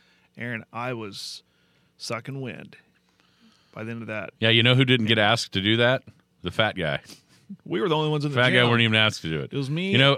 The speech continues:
Speaker 2: let me ask
Speaker 1: another
Speaker 2: you a
Speaker 1: mom, and
Speaker 2: question.
Speaker 1: the coach. That was it.
Speaker 2: Why? Let me ask you. Why is it that skinny people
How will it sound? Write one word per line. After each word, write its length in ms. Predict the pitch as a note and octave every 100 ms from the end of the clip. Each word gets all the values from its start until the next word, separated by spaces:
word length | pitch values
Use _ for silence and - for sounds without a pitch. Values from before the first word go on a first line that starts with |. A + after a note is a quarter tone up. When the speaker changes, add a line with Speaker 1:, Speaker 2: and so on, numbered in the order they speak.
| - B2+
Speaker 2:
let 160 | D#3+
me 60 | -
ask 140 | E3+
Speaker 1:
another 20 |
Speaker 2:
you 40 | -
a 20 |
Speaker 1:
mom, 120 | E3 -
and 60 | D#3
Speaker 2:
question. 120 | C3+
Speaker 1:
the 60 |
coach. 340 | C#3 D3+ B2 -
That 60 |
was 120 | C3+ A2+
it. 40 |
Speaker 2:
Why? 340 | C3+ G3 F#3 - -
Let 240 | B2 D#3
me 100 | G3
ask 280 | C3+ E2+ -
you. 80 | C2+
Why 420 | D2 E2+ A2+ F#3
is 220 | C#3+ G#2
it 180 | F2+ D#2+
that 160 | D#2+ D2+
skinny 300 | - G2+ G2+
people 400 | - D#2+ D#2